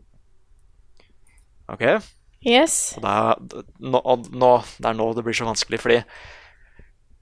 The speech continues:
Speaker 1: enten, i hvert fall når det kommer til førsteplassen, vi skal ikke ta den med en gang, så klart, men enten så måtte jeg gå for,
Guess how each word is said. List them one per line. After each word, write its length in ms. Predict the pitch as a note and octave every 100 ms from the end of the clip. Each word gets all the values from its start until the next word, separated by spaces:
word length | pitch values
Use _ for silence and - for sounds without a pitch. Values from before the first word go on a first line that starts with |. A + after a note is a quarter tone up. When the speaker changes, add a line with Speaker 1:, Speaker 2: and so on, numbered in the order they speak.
| - D#3+
Speaker 1:
enten, 380 | C3+ - D#3+ -
i 800 | - - - - - - - -
hvert 120 | B2+
fall 100 | B2+
når 80 | B2
det 60 |
kommer 160 | B2+ A2
til 220 | A#2 A#2 A#2 -
førsteplassen, 480 | C3 - A2 - C#3+ B2
vi 80 |
skal 140 | A#2 A#2
ikke 100 | C3
ta 80 | A2
den 100 | A2
med 140 | A2 G2+
en 60 | A2
gang, 140 | B2+
så 100 | -
klart, 260 | A#2+ C3+ -
men 220 | B2+ A#2+ - - _ _ _ _ _ -
enten 280 | C3 A2 C3
så 120 | C3+
måtte 160 | C#3 A#2+
jeg 60 | A#2
gå 60 | A2
for, 200 | - A#2+